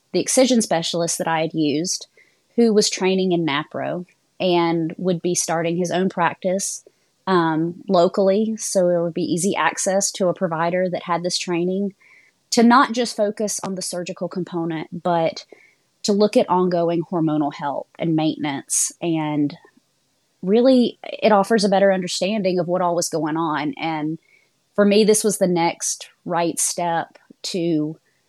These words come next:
not just think about surgery, which is scary. I had done that. But then to think about what am I, with, along with a healthcare team, gonna be doing to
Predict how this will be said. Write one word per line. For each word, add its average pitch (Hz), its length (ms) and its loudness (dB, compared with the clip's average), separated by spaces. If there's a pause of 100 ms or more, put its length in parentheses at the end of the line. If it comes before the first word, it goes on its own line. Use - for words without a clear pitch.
(800)
not 202 220 2
just 214 160 -2
think 214 160 -2
about 202 180 0
surgery, 190 480 -2
which 180 220 -4
is - 80 -4
scary. 175 520 -2
I 185 100 -2
had 170 100 -2
done 175 220 0
that. 202 240 -4 (500)
But 185 520 2 (380)
then 214 160 4
to 208 80 4
think 214 220 -2
about 185 340 0
what 196 180 4
am 220 120 2
I, 480 380 0 (1200)
with, 196 280 4
along 196 320 4
with 190 140 0
a 180 40 -4
healthcare 185 440 -6
team, 170 460 -4 (680)
gonna 190 240 4
be 170 540 0 (180)
doing 175 600 0
to 165 520 -2